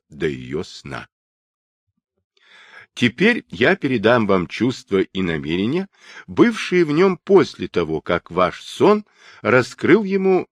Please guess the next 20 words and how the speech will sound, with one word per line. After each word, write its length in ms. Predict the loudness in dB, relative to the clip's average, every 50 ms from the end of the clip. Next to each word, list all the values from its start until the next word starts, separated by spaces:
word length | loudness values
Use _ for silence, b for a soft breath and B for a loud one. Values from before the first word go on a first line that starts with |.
| _ -8
неудовлетворительность 1700 | -4 -2 0 2 2 2 0 0 -2 -2 -2 -2 -2 -2 0 2 2 2 2 0 -4 -6 -6 -6 -6 -6 -6 -10 -12 -14 -18 _ -14 _ -4
отношений 960 | -4 -4 -4 _ -12 -12 -12 -10 -6 -2 0 0 0 0 -2 -4 -4 -6 -10
между 500 | -10 -4 -2 -2 -2 -2 -4 -10 -12 -12
вами 540 | -8 -4 -2 0 0 0 0 -4 -8 -10 -12 _ _
и 160 | -14 -14 -14 _
им. 240 | -16 -16 -16 -16 _ _ _ _ _ _ _ _ _ _ _ _ _ _ _
Я 280 | -8 -2 2 2 2 2
сказал 720 | 0 -2 -8 -4 -2 -2 0 0 2 2 2 2 0 -2 -8 _ _ _
слова 380 | -14 -6 -2 -2 0 2 0 0
Дмитрия 380 | 0 -2 -6 -6 -6 -8 -10
Сергеевича, 600 | -8 -10 -10 -10 -10 -12 -12 -12 -12 -14 -16 -16 -18 _ _ _ _ _ _ _ _ _ _ _ _
что 320 | -16 -16 -6 0 2 2 2
с 120 | 2 -2
первых 520 | -4 2 4 4 4 4 2 0 -2 -4 -4
же 140 | -6 -4
её 340 | -4 -4 -4 -6 -4 -4 -4
слов 580 | -4 -6 -14 -10 -4 -2 0 0 0 -2 _ _ _
о 140 | -8 -8 -8
страшном 640 | -10 -12 -12 -6 -2 -2 -2 -2 -4 -10 -18 -18 -18
сне 400 | -18 -18 -14 -6 -2 -2 -2 -2